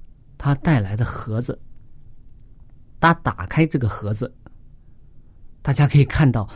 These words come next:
在盒子里面装到，装的一些墨水啊、油啊、塑胶啊，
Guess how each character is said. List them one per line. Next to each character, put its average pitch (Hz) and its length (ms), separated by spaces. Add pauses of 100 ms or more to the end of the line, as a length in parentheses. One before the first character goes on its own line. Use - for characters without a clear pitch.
(120)
在 - 120
盒 160 200
子 180 100
里 135 100
面 135 160
装 175 220
到， 165 100 (260)
装 165 220
的 151 140
一 151 120
些 143 260 (380)
墨 214 280
水 92 400
啊、 117 280 (380)
油 123 540
啊、 160 280 (460)
塑 196 380
胶 170 340
啊， 143 320